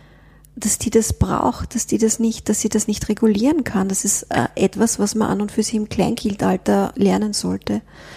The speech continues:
Lernt man natürlich durch eine Umwelt, die einem das ermöglicht. Durch Eltern, die sagen, ja, das ist das Gefühl und es ist prinzipiell einmal okay, aber es ist nicht okay, wie du es rauslässt. Schau,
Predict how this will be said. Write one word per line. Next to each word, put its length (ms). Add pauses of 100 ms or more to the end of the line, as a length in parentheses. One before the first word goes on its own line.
(160)
Lernt 240
man 100
natürlich 380
durch 160
eine 180
Umwelt, 420
die 100
einem 200
das 200
ermöglicht. 580 (520)
Durch 200
Eltern, 420
die 300
sagen, 320
ja, 300
das 140
ist 200
das 140
Gefühl 580
und 480 (840)
es 140
ist 140
prinzipiell 420
einmal 240
okay, 540
aber 220 (100)
es 140
ist 60
nicht 220
okay, 300
wie 40
du 80
es 160
rauslässt. 800
Schau, 400